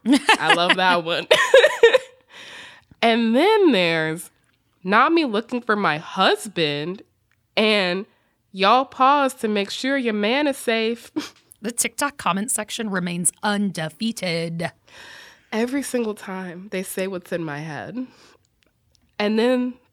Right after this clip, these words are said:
Speaker 1: all hell
Speaker 2: <laughs>
Speaker 1: breaks loose.
Speaker 2: Oh.
Speaker 1: <laughs> This is the dramatic part. We are not yet at the dramatic part.
Speaker 2: I see.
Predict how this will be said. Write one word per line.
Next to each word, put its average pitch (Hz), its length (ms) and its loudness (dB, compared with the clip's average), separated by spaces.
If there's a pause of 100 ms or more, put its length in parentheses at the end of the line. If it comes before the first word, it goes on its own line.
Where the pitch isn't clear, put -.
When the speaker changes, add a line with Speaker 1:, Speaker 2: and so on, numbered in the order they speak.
(140)
Speaker 1:
all 180 140 2
hell 185 180 0
Speaker 2:
<laughs> - 80 -8
Speaker 1:
breaks 156 240 -8
loose. 143 440 -8
Speaker 2:
Oh. 415 1200 2 (260)
Speaker 1:
<laughs> - 500 -4
This 277 200 0
is 359 100 0
the 330 140 2
dramatic 302 480 2
part. 147 340 -2
We 254 220 0
are 269 160 4
not 247 340 2
yet 226 240 2
at 202 140 -2
the 202 80 -2
dramatic 190 480 -2
part. 214 260 -2
Speaker 2:
I 220 200 2
see. 156 360 -4